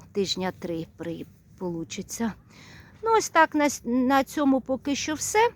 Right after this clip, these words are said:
Буде тепло, тоді я все пооткриваю, зніму відео, покажу, які сорти стоять на вкоріненні. Ну, на цьому поки все. Бажаю всім гарного дня.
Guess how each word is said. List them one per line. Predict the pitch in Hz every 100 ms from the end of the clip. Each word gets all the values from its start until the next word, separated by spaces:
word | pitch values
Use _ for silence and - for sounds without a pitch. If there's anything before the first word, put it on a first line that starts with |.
| - _ _ _ - - -
Буде | - 202 285 277
тепло, | 269 359 403 - 262
тоді | 240 269 226 269
я | 254
все | - 277
пооткриваю, | 254 254 - - 269 285 330 254 233 - -
зніму | - 196 233 262 247
відео, | 240 302 226 233
покажу, | 202 220 - 214 247
які | 226 - 226
сорти | - 214 - 262
стоять | - 196 214 214
на | 202
вкоріненні. | 196 - 190 170 180 185 196 202 - - - - - -
Ну, | 320
на | 302 302
цьому | - 294 277 262 - - - - - - - 196 -
поки | 277 - 262
все. | - - 320 370
Бажаю | 262 269 277 247 233
всім | - 254 233 - _ - _
гарного | 220 247 226 220 214
дня. | 226 240 320 359